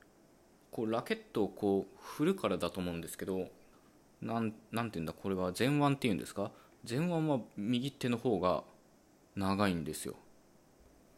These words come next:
一、二センチ長いんですよね、前腕の方が。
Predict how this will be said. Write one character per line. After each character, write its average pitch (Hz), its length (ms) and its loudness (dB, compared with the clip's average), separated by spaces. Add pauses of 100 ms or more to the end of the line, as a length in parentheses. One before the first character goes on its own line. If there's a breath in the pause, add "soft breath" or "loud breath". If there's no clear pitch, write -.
(880)
一、 113 360 -4
二 131 140 0
セ 127 160 0
ン 98 80 2
チ 95 100 -4
長 95 280 2
い - 20 0
ん 82 60 -2
で 80 80 -4
す - 100 -8
よ 92 80 -2
ね、 104 160 -2
前 92 80 0
腕 92 240 0
の 90 140 -2
方 78 160 -6
が。 73 180 -10